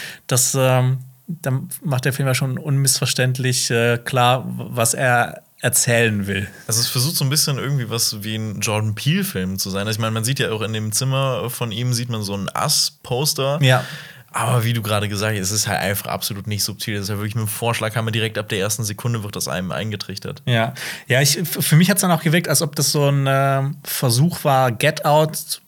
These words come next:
Speaker 1: so ein bisschen so, so den Vibe von Get Out rüberzubringen. Ähm, und witzigerweise fand ich auch, dass der Hauptdarsteller, äh, Jorge Landeborg Junior, ich find, der sah im Film aus wie ein jüngerer Cousin von Jordan Peele, weil er auch so eine ähnliche, ähnliche Mimik und Gestik gehabt hat.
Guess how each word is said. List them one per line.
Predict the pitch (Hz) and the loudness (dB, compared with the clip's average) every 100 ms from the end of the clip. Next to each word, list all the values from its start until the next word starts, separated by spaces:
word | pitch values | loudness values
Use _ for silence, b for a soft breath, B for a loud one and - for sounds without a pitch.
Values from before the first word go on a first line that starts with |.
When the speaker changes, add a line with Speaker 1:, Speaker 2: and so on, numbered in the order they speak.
| _ | _
Speaker 1:
so | - | -4
ein | 131 | 0
bisschen | 151 - 143 135 | 2 2 2 0
so, | 131 131 | -2 -4
so | - 127 131 | -4 -4 -4
den | 127 123 117 | -2 0 4
Vibe | 123 160 | 4 4
von | - 117 | 0 0
Get | 135 160 | 2 2
Out | 180 190 | 2 2
rüberzubringen. | 214 202 190 185 170 185 247 B B B B B - | 0 0 2 2 2 2 0 B B B B B 0
Ähm, | 135 139 139 B - | 4 4 2 B 0
und | 127 | 2
witzigerweise | 165 - 165 147 143 151 | 2 2 4 4 4 2
fand | 143 | 0
ich | 135 | 0
auch, | 127 | -4
dass | - 123 | -4 -2
der | 123 - | 0 0
Hauptdarsteller, | 170 160 131 135 147 185 | -2 -2 -2 0 0 0
äh, | 147 123 120 131 - | 2 0 0 -6 -2
Jorge | 131 190 - 202 208 | 2 2 2 2 4
Landeborg | 175 170 185 156 151 - | 6 6 4 4 0 2
Junior, | 185 175 156 202 247 B B - | 4 6 6 4 0 B B -14
ich | - | -6
find, | - 220 | -4 -2
der | 139 | 0
sah | 123 131 | 2 2
im | 170 | 0
Film | 143 - 160 | 0 0 0
aus | 139 160 - | 2 2 2
wie | 147 151 - - | 2 -2 -2 0
ein | 139 | 2
jüngerer | 131 160 185 170 175 170 - _ _ _ - - | 4 4 4 4 4 4 0 _ _ _ -20 -2
Cousin | 180 131 143 156 | 4 6 6 6
von | 156 139 | 4 4
Jordan | 123 135 135 | 4 4 4
Peele, | 127 165 202 240 B B | 2 2 2 2 B B
weil | 135 | 4
er | |
auch | 135 | 4
so | - | 6
eine | 151 - | 4 4
ähnliche, | 139 147 143 151 147 - | 2 4 4 4 2 2
ähnliche | 135 139 139 | 2 2 4
Mimik | 131 143 170 143 | 4 6 4 2
und | 120 | 0
Gestik | 123 165 - 104 - | 2 2 2 -2 0
gehabt | 110 107 135 | -2 0 -2
hat. | 170 | -2